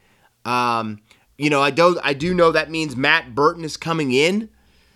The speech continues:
So, again, I guess you can say that Ivan Cleary not letting Burton leave early to go to the Dogs is something he can point back at and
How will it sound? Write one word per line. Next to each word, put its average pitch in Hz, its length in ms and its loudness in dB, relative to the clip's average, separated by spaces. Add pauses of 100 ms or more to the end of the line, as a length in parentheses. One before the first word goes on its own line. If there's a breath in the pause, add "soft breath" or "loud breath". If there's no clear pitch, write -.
(140 soft breath)
So, 156 640 2
again, 139 420 0
I 147 80 0
guess 151 280 -4
you 147 60 -8
can 135 180 -4
say 143 280 0
that 135 260 -4
Ivan 139 280 0
Cleary 151 400 0
not 135 300 -2
letting 139 420 -2 (280 soft breath)
Burton 147 360 2
leave 139 200 0
early 135 300 2
to 135 100 0
go 131 220 4
to 139 60 2
the 123 80 -4
Dogs 131 640 0 (360 soft breath)
is 127 340 2
something 143 360 -2
he 139 160 -2
can 131 140 -4
point 131 320 -4
back 127 340 -2
at 131 260 -2
and 98 220 -8